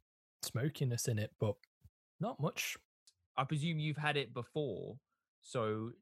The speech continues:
Speaker 2: comparing it to the, you know, glass that was chilled in the fridge, what new flavors are you getting off the nose and the mouth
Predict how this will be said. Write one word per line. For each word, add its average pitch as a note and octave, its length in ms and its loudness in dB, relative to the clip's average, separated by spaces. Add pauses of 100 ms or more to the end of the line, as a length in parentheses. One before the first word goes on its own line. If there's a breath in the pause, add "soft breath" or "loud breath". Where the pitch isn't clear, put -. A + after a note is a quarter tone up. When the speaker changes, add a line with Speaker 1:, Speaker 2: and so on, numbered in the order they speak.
(140)
Speaker 2:
comparing C#3+ 640 0
it A#2 200 -4
to C#3+ 300 0
the, G#2+ 320 0 (840 soft breath)
you C3+ 100 -2
know, G2 140 -4 (120)
glass A#2+ 300 -2
that A2 120 -12
was G#2+ 140 -10
chilled B2+ 420 -4
in A#2 100 -4
the A2 80 -6 (140)
fridge, G#2+ 560 -4 (600)
what C#3 320 0
new D3+ 440 4
flavors A2+ 840 -2
are A#2 60 -4
you G2+ 160 -6
getting G#2 400 -2
off F2 160 -10
the A2+ 60 -4
nose G#2+ 360 0
and A2+ 240 -2
the G#2 60 -2
mouth F#2+ 400 -4